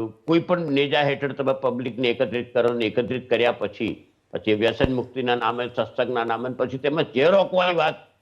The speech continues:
ક્યાંય સારી નથી. કારણ કે દેશના અંદર, અ, રાષ્ટ્ર મહાન છે ને રાષ્ટ્રની અંદર એકતા નહીં હોય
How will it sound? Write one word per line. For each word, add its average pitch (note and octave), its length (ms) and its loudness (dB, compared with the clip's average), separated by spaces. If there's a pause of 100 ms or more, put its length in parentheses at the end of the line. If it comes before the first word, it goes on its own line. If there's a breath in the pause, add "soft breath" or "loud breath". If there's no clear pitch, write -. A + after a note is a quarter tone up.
(280)
ક્યાંય C#3 220 0
સારી C#3+ 320 -2
નથી. C#3+ 280 -4
કારણ - 460 -6
કે C3+ 140 -2
દેશના D3 680 0
અંદર, F3 420 0
અ, B2 360 2
રાષ્ટ્ર G#2+ 440 -2
મહાન C3+ 340 0
છે C3 140 -6
ને B2+ 120 -2
રાષ્ટ્રની C#3+ 520 -2
અંદર F3 340 -2
એકતા D3+ 320 0
નહીં F#3 300 0
હોય G#2+ 160 0